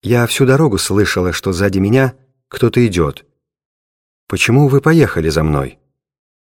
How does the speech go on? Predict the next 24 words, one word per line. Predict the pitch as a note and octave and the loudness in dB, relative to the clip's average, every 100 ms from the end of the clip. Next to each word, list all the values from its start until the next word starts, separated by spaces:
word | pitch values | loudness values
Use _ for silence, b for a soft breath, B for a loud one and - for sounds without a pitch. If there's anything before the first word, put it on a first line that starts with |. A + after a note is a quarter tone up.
| _ _ - | _ _ -8
Я | A2 D3 | -2 0
решил | A#2 G2+ - A#2 | 2 0 0 2
отвечать | G2+ G2+ F2+ G#2+ F2+ | 2 0 -2 -2 0
без | F2 F2 | -2 -2
обиняков. | F#2 F#2 - E2 C#2+ - _ _ _ _ _ _ - | 0 0 0 -6 -6 -12 _ _ _ _ _ _ -8
"Простите, | G#2 - D#3 - C2+ - _ _ _ _ - | -6 -2 -4 -4 -10 -10 _ _ _ _ -6
из | F#2 | 0
любопытства". | A2+ A2+ G2+ D2+ - - - _ _ _ _ _ _ _ _ _ | 2 2 -2 -6 -8 -12 -18 _ _ _ _ _ _ _ _ _
Она | F2+ F2 | -4 -2
перебила | A2 G#2 E2+ D#2+ | 0 0 0 -2
меня. | D#2 D2+ D2 D2 _ _ _ _ _ _ _ _ _ _ | -2 -4 -8 -12 _ _ _ _ _ _ _ _ _ _
"Да, | G2 B2+ A#2 | -2 0 2
вы, | A2+ | 0
очевидно, | A#2 - B2 A#2 B2 | 0 0 0 2 2
любознательны. | A#2+ A#2+ B2+ A2+ D#2+ C#2+ C#2+ C2+ C2 - _ _ _ _ _ _ | 2 0 0 0 -2 -4 -8 -10 -12 -16 _ _ _ _ _ _
Адет | A#2 D3 D3 | -2 0 2
мне | D3 | 0
сказала, | - D3 C3 G2 D#2 | 2 0 2 0 -2
что | D#2+ - G2+ | -6 -4 0
вы | G2+ | 0
расспрашивали | F#2 G2+ - C#3 A#2+ - E2+ | 0 -2 -2 -2 -2 -4 -2
её | E2 E2 | -2 -2
обо | D#2 E2 | -2 -2
мне. | D2+ C2 C2 | -4 -8 -16